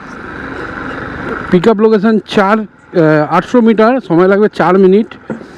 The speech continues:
আজও অনেক লেট করে বেরোলাম, দুটোর সময় ঢুকেছি, এখন বাজে হচ্ছে সাড়ে সাতটা, এখন বেরোচ্ছি। কারণ এর আগে বেরিয়েছিলাম,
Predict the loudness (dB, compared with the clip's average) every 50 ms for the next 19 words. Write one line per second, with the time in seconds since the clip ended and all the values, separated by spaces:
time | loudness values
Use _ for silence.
0 | -10 -10 -10 -10 -12 -14 -14 -8 -2 0 2 4 4 4 4 4 2 4 4 4
1 | 4 2 2 0 2 2 4 4 4 4 4 4 4 2 2 0 0 -2 -2 0
2 | 0 0 2 2 2 2 2 0 0 0 2 4 4 4 4 2 2 2 2 2
3 | 2 2 2 2 2 2 2 2 0 0 0 0 0 0 2 2 0 0 0 0
4 | 0 0 2 2 2 4 4 4 4 2 0 -2 -2 -2 0 0 -2 -4 -12 -20
5 | -20 -18 -18 -18 -4 -2 2 2 4 4 4 2 2 -2 -8 -16 -20 -10 -4 -2
6 | 0 2 4 4 4 4 4 2 2 2 2 2 2 2 0 0